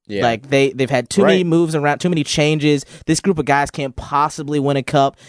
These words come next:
Speaker 2: And just to do it, I mean, and how many people just overlook Saint Louis, one as a city,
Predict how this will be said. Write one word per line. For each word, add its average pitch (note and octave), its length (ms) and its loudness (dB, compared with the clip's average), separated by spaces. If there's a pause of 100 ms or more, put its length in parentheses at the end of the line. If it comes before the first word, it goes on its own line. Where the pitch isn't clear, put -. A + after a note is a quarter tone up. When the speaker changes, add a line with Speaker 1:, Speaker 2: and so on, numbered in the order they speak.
(200)
Speaker 2:
And D#3 160 0
just F3 180 0
to D#3 80 -2
do C#3 360 2
it, D3 200 -2 (200)
I D3 100 0
mean, D3 320 -2 (240)
and D3+ 100 0
how G3+ 80 4
many G#3 140 0
people D#3+ 240 -2
just C3+ 200 -6
overlook B2 720 2
Saint B2+ 300 -2
Louis, B2 280 2
one B2 200 0
as A2 140 -2
a A2 40 -10
city, B2 500 0